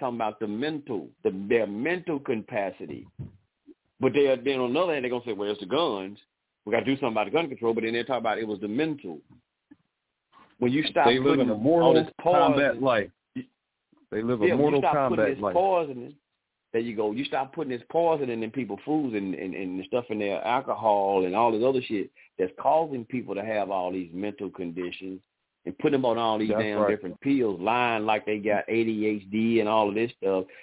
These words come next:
Speaker 1: You're making
Speaker 2: Yep.
Speaker 1: people have these mental conditions
Speaker 2: Sure is.
Speaker 1: for big profit,
Speaker 2: Makes me
Speaker 1: for big
Speaker 2: believe.
Speaker 1: pharma's profit. So, hey, you, you, they the one who's causing this problem.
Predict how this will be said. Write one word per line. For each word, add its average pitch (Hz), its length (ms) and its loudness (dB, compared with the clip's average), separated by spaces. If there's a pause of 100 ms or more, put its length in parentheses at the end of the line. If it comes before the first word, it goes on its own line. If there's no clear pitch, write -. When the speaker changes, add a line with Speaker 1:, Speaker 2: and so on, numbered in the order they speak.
(120)
Speaker 1:
You're 107 200 4
making 104 420 0
Speaker 2:
Yep. 92 240 4
Speaker 1:
people 101 360 -2
have 101 260 2
these 92 320 -4
mental 113 520 0
conditions 98 760 -4 (400)
Speaker 2:
Sure 95 680 0
is. 95 40 -10 (1080)
Speaker 1:
for 104 140 2
big 131 360 0
profit, 123 420 0
Speaker 2:
Makes 98 40 -6
me 92 80 -2
Speaker 1:
for 87 60 0
big - 40 -12
Speaker 2:
believe. 95 300 4
Speaker 1:
pharma's 113 440 0 (100)
profit. 131 600 0 (1000)
So, 156 280 0 (140)
hey, 139 220 2
you, 110 340 -4
you, 127 680 -6 (360)
they 180 140 2
the 220 100 0
one 139 280 -2
who's 131 340 -4
causing 104 420 -4
this 92 220 -12
problem. 64 520 -10